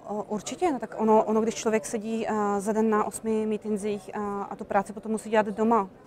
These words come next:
eh, jakože to tak je, tak, eh, tak samozřejmě jako dřív nebo později je někdo nespokojený. Takže, takže určitě jsem se snažila omezit i, i třeba počet meetingů a myslím, že tím trpí jako většina větších firem, eh,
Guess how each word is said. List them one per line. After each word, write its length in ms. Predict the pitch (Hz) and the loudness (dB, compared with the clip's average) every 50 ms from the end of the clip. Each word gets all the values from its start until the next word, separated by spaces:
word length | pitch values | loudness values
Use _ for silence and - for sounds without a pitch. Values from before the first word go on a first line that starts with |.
| - - | -16 -12
eh, 60 | 208 202 196 190 196 190 190 190 190 196 214 | -10 -8 -8 -8 -6 -6 -8 -8 -8 -10 -12
jakože 260 | 208 - 208 190 196 - - - - - - - | -12 -10 -10 -10 -12 -12 -16 -20 -20 -20 -18 -14
to 100 | - 208 | -12 -10
tak 220 | - 214 202 - 214 | -10 -10 -10 -10 -8
je, 200 | 208 202 202 208 - - - - - - - | -8 -8 -8 -10 -14 -20 -20 -20 -20 -20 -16
tak, 120 | - 196 - - 214 | -16 -16 -12 -6 -2
eh, 240 | 208 202 202 202 | -2 0 0 0
tak 160 | 196 - 202 - | -2 -6 -8 -6
samozřejmě 540 | - 220 214 202 214 214 208 214 214 214 | -2 -2 0 0 0 0 2 2 4 4
jako 160 | 208 202 - 208 | 2 2 0 -2
dřív 180 | 185 220 208 | -2 0 2
nebo 120 | 214 208 202 | 2 2 0
později 380 | - 214 196 190 214 226 220 | 0 -4 -4 0 2 2 4
je 80 | 220 214 | 4 2
někdo 200 | 214 208 208 214 | 2 0 0 0
nespokojený. 640 | 208 202 202 - 220 220 - 208 202 196 190 185 180 | 0 -2 -2 -6 -12 -12 -12 -12 -12 -12 -12 -12 -14
Takže, 380 | 185 185 170 214 208 202 196 - - - | -14 -12 -6 -2 0 0 0 -2 -6 -12
takže 200 | 208 190 226 - | -10 -8 -6 -6
určitě 320 | 196 - - 202 - 208 | -6 -6 -8 -10 -10 -8
jsem 140 | - 220 202 | -8 -8 -8
se 80 | 208 | -8
snažila 420 | 196 - 214 196 190 214 202 202 - | -8 -6 -6 -6 -4 -2 -2 0 0
omezit 300 | - 202 202 196 202 - - | -2 -2 -4 -6 -8 -10 -8
i, 120 | - 208 | -8 -6
i 200 | - - 196 202 | -6 -6 -8 -10
třeba 220 | 202 - 214 202 | -10 -8 -6 -6
počet 260 | 202 202 202 - 214 196 | -6 -6 -8 -12 -10 -8
meetingů 480 | 208 196 - 208 202 190 202 202 196 - - - - - - - | -8 -8 -6 -4 -4 -4 -2 -4 -6 -6 -10 -20 -20 -18 -12 -8
a 40 | 202 | -6
myslím, 200 | 202 190 196 202 | -6 -6 -6 -10
že 60 | 202 | -10
tím 160 | 185 220 214 | -8 -6 -8
trpí 340 | 202 214 202 - 226 214 214 | -6 -8 -10 -6 -2 0 0
jako 200 | 208 196 - 208 | 0 -2 -4 -8
většina 600 | 196 202 - - 214 214 208 208 202 202 202 202 | -10 -10 -10 -10 -8 -8 -6 -6 -6 -6 -6 -8
větších 300 | 185 196 202 - 214 - | -10 -12 -14 -16 -16 -16
firem, 380 | - 208 196 190 185 190 190 - - 190 190 185 185 190 185 185 190 190 | -14 -12 -12 -10 -10 -12 -14 -16 -16 -16 -16 -14 -14 -14 -14 -14 -16 -16
eh, 40 | 190 | -18